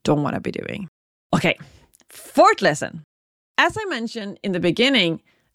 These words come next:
I had the lesson the day before and I had zero expectation going into it because we hadn't been jumping for a month. Zero expectation, right? And because I had such a good feeling in the lesson, though, on the other hand,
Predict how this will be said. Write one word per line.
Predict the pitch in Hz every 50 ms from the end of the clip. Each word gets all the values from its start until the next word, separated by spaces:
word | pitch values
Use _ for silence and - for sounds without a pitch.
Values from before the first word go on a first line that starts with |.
| _ _ _ _ -
I | 214
had | 247 294 214
the | 196
lesson | 170 175 190 190 - - 170
the | 151 143
day | 135 98
before | - - 151 - - 156 - 165 - _ _ _ -
and | 185 180
I | 151
had | 151 151
zero | - - - - - - - 196 190 185 170 151
expectation | - - - - 165 - - 165 156 160 - 156
going | 147 151 156 156 156 160
into | 139 151 151 - 156
it | 147 139 -
because | - 170 - 185 -
we | 170 160
hadn't | 147 - 233 226 196 170
been | - 151
jumping | - - 160 - 160
for | - 165
a | 151
month. | 147 135 - -
Zero | - - 349 370 403 381 311
expectation, | 247 - - - 190 175 - - 180 151 156 156 147 -
right? | - 143 175 214 262 - _ -
And | - 269 269 269 269 269 269 269 269 262 - - 214
because | 233 262 - _ - - - - 480 -
I | 466 320
had | 294 226 202 -
such | 233 196 -
a | 208
good | - 214 196 -
feeling | - - 208 196 185 180 -
in | - 175 170 156
the | 160
lesson, | 156 156 156 170 262 294 - - 269 196 160
though, | 156 147 147 160
on | 156 151
the | 151 151
other | 151 147 156 156
hand, | - 160 147 156 196 240 240